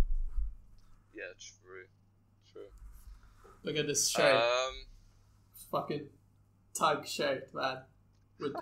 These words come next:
Speaker 1: <laughs>
Speaker 2: the elder gnome
Speaker 1: That's pretty
Speaker 2: child
Speaker 1: sick, to be fair.
Speaker 2: and the
Speaker 1: I've just
Speaker 2: fucking
Speaker 1: got my
Speaker 2: light
Speaker 1: North
Speaker 2: come in his
Speaker 1: Face.
Speaker 2: brain and the rainbow come out.
Speaker 1: Uh, that's some RuneScape type shit right there. I've got my, um, North Face green t-shirt. It's my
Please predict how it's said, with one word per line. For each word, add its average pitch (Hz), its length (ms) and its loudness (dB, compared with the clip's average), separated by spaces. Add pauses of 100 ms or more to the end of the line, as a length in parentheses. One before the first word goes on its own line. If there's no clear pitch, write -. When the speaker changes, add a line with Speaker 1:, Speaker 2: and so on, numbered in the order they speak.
(120)
Speaker 1:
<laughs> - 160 -10
Speaker 2:
the 143 60 -6
elder 151 500 -2
gnome 170 220 0
Speaker 1:
That's 180 200 -4
pretty 170 140 2
Speaker 2:
child 196 220 2
Speaker 1:
sick, - 160 -6
to - 80 -20
be - 80 -20 (100)
fair. 98 200 -8 (200)
Speaker 2:
and 147 140 -14
the 143 160 -2
Speaker 1:
I've 127 140 2
just 123 120 0
Speaker 2:
fucking 151 80 -6
Speaker 1:
got 120 80 2
my 156 120 4
Speaker 2:
light - 140 -2
Speaker 1:
North 104 140 -6
Speaker 2:
come 151 200 0
in 98 100 -2
his - 180 -6
Speaker 1:
Face. - 80 -6
Speaker 2:
brain 180 340 -2
and 160 160 -8
the 156 120 -10
rainbow 156 400 -8 (100)
come 143 260 -12
out. 131 320 -8 (1500)
Speaker 1:
Uh, 104 200 -4
that's - 220 -10
some 101 200 -10 (760)
RuneScape 101 680 -12
type 104 220 -12
shit - 180 4
right - 340 10
there. 95 200 -6 (680)
I've - 80 -20
got 120 160 -4
my, 117 220 -2 (260)
um, 110 180 -10 (1000)
North 110 280 -6
Face 110 380 -10 (100)
green 107 180 -10 (100)
t-shirt. - 260 -16
It's - 120 -18
my 104 120 -6